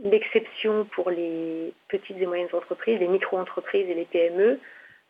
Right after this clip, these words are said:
euh, exception à l'application de l'article treize, est quelque chose de très important pour le gouvernement allemand. Ça a été, euh, à l'issue de, de discussions, de tractations, euh, impliquant les, les,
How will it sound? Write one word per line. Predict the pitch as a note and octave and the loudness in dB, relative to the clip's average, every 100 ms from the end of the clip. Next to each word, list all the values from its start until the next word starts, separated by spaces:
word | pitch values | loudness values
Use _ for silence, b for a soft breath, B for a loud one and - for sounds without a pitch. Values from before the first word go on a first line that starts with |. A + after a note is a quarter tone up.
| - | -2
euh, | F#3+ F3+ E3+ E3 E3 E3 D#3+ D#3+ D#3+ F#3 _ | 2 2 2 -2 -8 -8 -10 -14 -16 -20 _
exception | - - G3 - | -10 -2 -2 2
à | G3+ | 2
l'application | F3+ E3+ F3 E3+ - | 2 0 0 0 -4
de | |
l'article | F3 - F3 - | -6 -6 -8 -8
treize, | E3 - B3 F#3+ - | -4 2 2 2 -2
est | |
quelque | F#3 F3+ | -4 -2
chose | G#3 | -2
de | F3+ | -2
très | E3+ - | 0 0
important | G3+ F#3+ F#3 - F#3 | 0 -2 -4 -2 -4
pour | F#3 F#3+ | -2 -4
le | |
gouvernement | F3+ F3+ F3+ F3 F3 | 0 0 0 -2 -4
allemand. | E3+ E3 F3 - B B B B | -4 -2 -2 -2 B B B B
Ça | - | 2
a | F3+ | 2
été, | - F#3+ F#3+ F#3 F#3 G3 | 2 2 4 4 2 2
euh, | F3 E3+ | 0 0
à | |
l'issue | E3+ F3 - - F#3 F3 | -2 -8 -18 -18 -18 -18
de, | E3+ E3 D3+ D#3 _ | -18 -18 -20 -20 _
de | - _ | -20 _
discussions, | F#3 - F#3 - F#3+ | _ -20 -20 -10 -6
de | E3+ | -4
tractations, | - F#3+ - F3+ - - F3+ | 0 0 2 0 -2 -8 -4
euh, | F3+ F3+ E3+ D#3 D3+ D3+ - D#3 | -2 -2 -2 -2 -4 -4 -4 -4
impliquant | - F3 - E3+ E3+ | -8 -10 -2 -2 -2
les, | E3 D3+ | -4 -6
les, | D3+ D3+ D3+ - - | -6 -8 -8 -10 -10